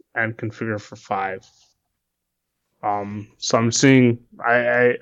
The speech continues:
I think this two card combination is gonna be pretty effective in standard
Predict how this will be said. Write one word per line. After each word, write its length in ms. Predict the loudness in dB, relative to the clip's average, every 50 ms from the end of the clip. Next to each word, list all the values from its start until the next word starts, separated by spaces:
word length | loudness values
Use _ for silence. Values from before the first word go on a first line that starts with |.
| -2 -2
I 40 | -2
think 320 | -2 0 -2 -2 -2 -2 _
this 440 | 0 0 0 0 -6 -8 -8 -10 _ _ _ _ _ _ _ _ _ _ _ _
two 320 | -16 -6 0 2 2 2
card 340 | 2 0 2 2 2 2 2 0
combination 540 | -2 -4 -2 -2 -4 -4 -4 -6 -8 -8 -8
is 120 | -8 -8
gonna 440 | -8 -8 -8 -6 -6 -6 -8 -8 -12 -14 _ _ _ _ _ _ _ _ _ _ _ _ _ _ _ _ _ _ _ _ _ _ _ _
be 140 | -6 -6 -6
pretty 680 | -6 -10 -4 0 2 4 4 4 4 4 2 2 2 0
effective 540 | -2 -2 -4 -6 -6 -4 _ -4 -4 -4
in 160 | -4 -8 -8 -10
standard 560 | -10 -10 -8 -10 -10 -8 -8 -8 -10 -10